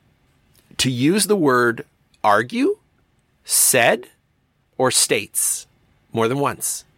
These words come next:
Again, you don't need to synonymize. Uh, the word said becomes relatively invisible in fiction. Go read, go,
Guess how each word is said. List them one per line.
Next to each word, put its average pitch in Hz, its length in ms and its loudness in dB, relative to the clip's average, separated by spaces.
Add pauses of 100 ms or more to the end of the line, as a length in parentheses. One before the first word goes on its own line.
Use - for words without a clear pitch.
(160)
Again, 131 480 0
you 120 100 -2
don't 139 300 -2
need 156 180 -2
to - 80 0
synonymize. 135 1300 -2 (440)
Uh, 120 220 2
the 127 160 0
word 180 420 0
said 143 760 0 (500)
becomes 143 400 0
relatively 156 640 2
invisible 120 800 -2 (500)
in 113 240 0
fiction. - 460 -6 (520)
Go 160 260 6
read, 151 400 -4 (140)
go, 156 160 0